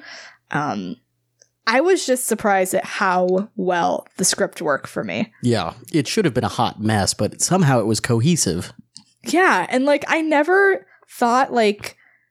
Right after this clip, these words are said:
Speaker 1: "Oh, we haven't gotten to these people yet," or we, you know, "Where are these people?" It just seemed like every introduction was completely natural.
Speaker 2: Yeah, I mean,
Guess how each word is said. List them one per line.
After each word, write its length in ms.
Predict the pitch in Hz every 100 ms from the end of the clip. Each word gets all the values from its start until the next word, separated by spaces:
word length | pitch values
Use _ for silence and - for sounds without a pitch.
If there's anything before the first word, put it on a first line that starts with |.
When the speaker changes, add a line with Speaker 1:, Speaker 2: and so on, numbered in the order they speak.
| _ _ -
Speaker 1:
"Oh, 320 | 349 320 196
we 180 | 196 277
haven't 280 | 302 311 302
gotten 200 | 285 262
to 80 | 247
these 280 | 277 427 -
people 320 | - 208 185
yet," 260 | 170 175 -
or 100 | 214
we, 260 | 220 285 302 -
you 140 | 240
know, 100 | 226
"Where 240 | 214 262 311
are 120 | 294
these 240 | 262 381 -
people?" 380 | 220 190 190
It 120 | 196 -
just 220 | 247 247
seemed 240 | 262 269
like 200 | 240 220 -
every 260 | 220 226 -
introduction 880 | 220 240 202 185 - 247 233 254 - _ _ _ -
was 840 | 202 202 208 202 190 196 185 - - _ -
completely 460 | 240 226 233 214
natural. 460 | 208 180 175 233 254
Speaker 2:
Yeah, 100 | 285
I 80 | 107
mean, 180 | 131